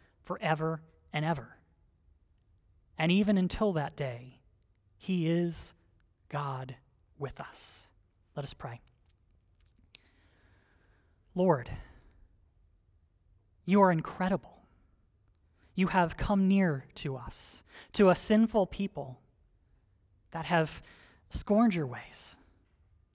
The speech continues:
And yet you have made a way for us to know you and be reconciled to you.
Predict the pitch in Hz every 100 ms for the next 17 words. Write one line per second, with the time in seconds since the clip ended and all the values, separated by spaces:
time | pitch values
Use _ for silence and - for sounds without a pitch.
0 | _ _ _ _ _ _ _ _ - 170
1 | 175 175 175 220 185 180 180 180 165 151
2 | 170 170 156 - 160 151 - - 156 160
3 | 156 151 151 147 139 151 165 143 - 131
4 | 135 135 - 139 143